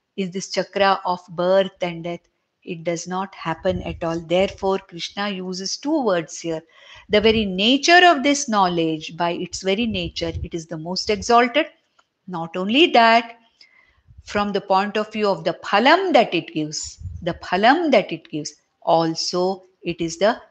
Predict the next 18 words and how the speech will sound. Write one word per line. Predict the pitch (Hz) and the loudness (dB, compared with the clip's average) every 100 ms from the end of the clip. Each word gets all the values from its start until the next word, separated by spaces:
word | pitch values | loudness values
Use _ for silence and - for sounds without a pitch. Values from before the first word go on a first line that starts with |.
| _ | _
highest | - 185 170 165 160 202 269 - - - | -4 0 2 0 0 0 0 -2 -4 -2
knowledge | 196 160 151 151 175 202 - - - | -2 -2 -2 0 2 2 -2 -10 -6
that | 147 143 | -6 -4
is | 156 - | -6 -6
there. | 170 170 165 _ _ _ | -8 -8 -10 _ _ _
Therefore, | 165 165 165 175 165 | 0 0 2 -2 -2
he | 170 170 | -4 -4
says, | 190 240 359 - - - - | 2 2 2 -6 -16 -6 2
"Param | 185 196 226 254 240 | 4 6 4 4 2
bhuyah | 185 185 175 175 175 - | 0 2 2 0 -2 -2
pravakshami | 170 165 175 - - 190 196 220 349 - _ _ - | -2 -2 -4 -4 0 2 2 0 -2 -4 _ _ -8
jnananam | 180 180 180 185 190 190 196 202 220 381 - _ - | 0 4 4 4 4 4 4 6 4 4 -4 _ -2
jnanamuttamam | 180 175 208 240 180 - 185 175 185 196 - _ - | 2 4 4 2 0 -2 -4 -2 -2 -4 -8 _ 0
yajnatva," | 220 320 262 185 214 196 175 - - 175 170 156 - _ - | 6 6 4 -2 2 4 2 -2 0 2 4 0 -4 _ -6
knowing | 190 226 269 277 285 254 208 | 4 8 8 8 8 6 4
which, | 240 240 - - - _ | 2 0 -4 -10 -16 _
"munayah | 196 233 269 359 349 311 269 269 | 0 4 6 6 6 4 2 0
sarve." | - 220 196 196 196 175 | 0 0 0 0 2 0